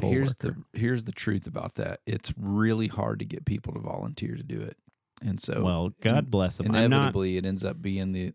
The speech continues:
Speaker 2: the
Speaker 1: I'm,
Speaker 2: dear old ladies that
Speaker 1: I'm
Speaker 2: don't
Speaker 1: making,
Speaker 2: have anything else to do.
Speaker 1: I'm making light, but I, it's like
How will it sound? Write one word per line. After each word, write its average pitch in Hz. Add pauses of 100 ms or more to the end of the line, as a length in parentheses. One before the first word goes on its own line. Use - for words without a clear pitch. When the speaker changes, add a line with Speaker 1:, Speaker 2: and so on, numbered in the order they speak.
(120)
Speaker 2:
the -
Speaker 1:
I'm, 127
Speaker 2:
dear 120
old 107
ladies 95
that -
Speaker 1:
I'm 135
Speaker 2:
don't 139
Speaker 1:
making, 190
Speaker 2:
have -
anything 147
else 95
to -
do. 127
Speaker 1:
I'm 123
making 135
light, 87
but 87
I, 85
it's -
like 101